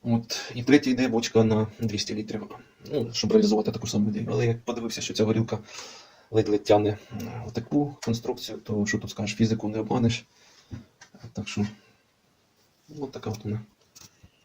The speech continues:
ідейка. Так, чисто днем посидіти, там гру-, руки по-, погріти чи підігріти якусь, е, водичку,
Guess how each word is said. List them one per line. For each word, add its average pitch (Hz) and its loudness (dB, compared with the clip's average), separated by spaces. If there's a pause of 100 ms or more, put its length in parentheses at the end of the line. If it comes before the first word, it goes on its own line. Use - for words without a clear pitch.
(160)
ідейка. 110 2 (100)
Так, 147 2 (220)
чисто - 4
днем 147 4 (340)
посидіти, 120 0
там 101 -2
гру-, - -2
руки - -6
по-, 107 -2
погріти 110 -2
чи 120 -4
підігріти 104 -2
якусь, - -6
е, - -14 (880)
водичку, 117 0